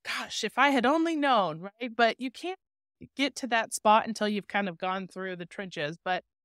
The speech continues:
what I always like to do is, is, and this is just me, a servant's heart, you know, let's help somebody who's in my position and help, help expedite them so that they don't take the time that I took to get to where I am today, or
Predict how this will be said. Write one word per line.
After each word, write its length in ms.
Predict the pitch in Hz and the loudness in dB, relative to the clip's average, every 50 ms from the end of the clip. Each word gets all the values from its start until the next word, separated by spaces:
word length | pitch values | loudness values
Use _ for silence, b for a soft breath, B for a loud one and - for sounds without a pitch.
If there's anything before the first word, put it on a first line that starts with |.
| _ _ | _ _
what 120 | - 220 220 220 | -6 -2 2 4
I 140 | 247 277 277 | 6 8 8
always 320 | 247 233 220 214 202 190 | 8 6 6 4 0 -2
like 200 | 196 190 190 190 - | -4 -4 -4 -6 -8
to 100 | 208 190 | -10 -8
do 360 | 175 190 190 190 190 190 190 | -6 -4 -4 -4 -4 -2 -2
is, 280 | 180 175 180 - - - | -2 -2 -2 -6 -10 -10
is, 380 | - 196 190 180 175 - - - - | -10 -10 -10 -8 -8 -10 -10 -10 -10
and 200 | - 190 185 190 | -10 -10 -10 -10
this 160 | 202 196 - | -10 -8 -8
is 120 | 208 190 - | -8 -6 -4
just 180 | 190 180 - - | -6 -6 -4 -4
me, 240 | 196 196 196 190 185 | -4 -2 0 0 0
a 60 | 175 | -2
servant's 440 | - - 202 190 180 185 - - - | -2 -2 -2 -2 -2 -4 -4 -4 -2
heart, 300 | - 196 180 165 - - | 0 0 2 0 -2 -4
you 80 | 175 | -8
know, 280 | 180 175 170 170 175 b b b b b - | -10 -8 -8 -8 -8 b b b b b -2
let's 160 | 240 254 - | -2 0 2
help 180 | - 269 262 - | 2 2 2 4
somebody 400 | - 254 226 220 214 202 208 214 | 2 2 4 4 2 0 0 0
who's 260 | 202 214 208 190 - | 0 0 0 0 0
in 200 | - 233 247 254 | 2 2 4 6
my 140 | 240 220 220 | 6 6 4
position 600 | - 208 180 190 190 - - 180 160 151 160 170 b b b b b b - - 196 | 2 -2 -10 -8 -8 -8 -8 -8 -8 -8 -10 -12 b b b b b b -16 -10 -6
and 320 | 196 196 202 196 - - - _ - | -4 -4 -4 -4 -6 -10 -12 _ -8
help, 280 | 196 233 233 247 254 - _ - | -6 -2 -2 -2 -4 -4 _ -6
help 280 | 180 - 254 254 - - | -2 0 0 0 2 0
expedite 540 | 254 262 - - - 233 202 214 190 185 - | 0 0 0 0 2 4 6 6 4 4 0
them 240 | 185 170 170 185 | -4 -4 -4 -6
so 220 | 180 - - 214 190 | -6 -6 -6 -4 -2
that 180 | 202 208 196 | -2 -4 -2
they 160 | - 214 214 214 | -2 0 2 4
don't 220 | 214 214 196 - _ - | 2 2 0 -2 _ -4
take 240 | - 214 196 - | -2 -2 -2 -4
the 80 | - 196 | -6 -12
time 320 | - - 214 202 196 196 | -8 -4 -2 -2 -2 -2
that 140 | 190 185 185 | -2 0 2
I 160 | 185 202 202 | 2 2 2
took 260 | 196 - - 165 - - | 0 -2 -4 -6 -6 -6
to 100 | - 185 | -8 -6
get 200 | 175 190 - - | -6 -6 -6 -6
to 80 | - 185 | -6 -4
where 240 | 185 185 175 185 185 | -2 -2 -2 -2 -4
I 40 | 185 | -6
am 160 | 180 175 180 175 | -6 -6 -6 -6
today, 400 | - 180 180 175 170 165 165 175 | -6 -6 -4 -4 -2 -4 -4 -4
or 160 | 165 165 | -6 -6